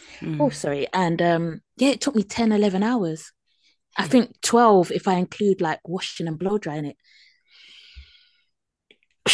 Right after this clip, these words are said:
Speaker 2: Oh, bless me. Sorry.
Speaker 1: Bless you.
Speaker 2: Thank you. Yeah, so I'm just like, "Wh-, what, what do we do when we don't wanna," and I,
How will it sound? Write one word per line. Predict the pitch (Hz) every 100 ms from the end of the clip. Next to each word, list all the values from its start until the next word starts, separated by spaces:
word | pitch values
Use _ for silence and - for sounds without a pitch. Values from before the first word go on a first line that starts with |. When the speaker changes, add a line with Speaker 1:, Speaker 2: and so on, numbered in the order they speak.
| - - - _ -
Speaker 2:
Oh, | 453 359 294
bless | 220 -
me. | 180 175
Sorry. | - 202 175
Speaker 1:
Bless | 196 -
you. | - - 175 _ _ _ _ _ _
Speaker 2:
Thank | - 220 -
you. | 170 156 196 _ _
Yeah, | 202 247 302 285 269
so | -
I'm | 269
just | 269 -
like, | 240 214 -
"Wh-, | 233 220 - - _
what, | 254 339 359 269 262
what | 349 -
do | 302
we | 277
do | - 285 285
when | 254 240
we |
don't | 240 247
wanna," | 240 233 -
and | 226
I, | 214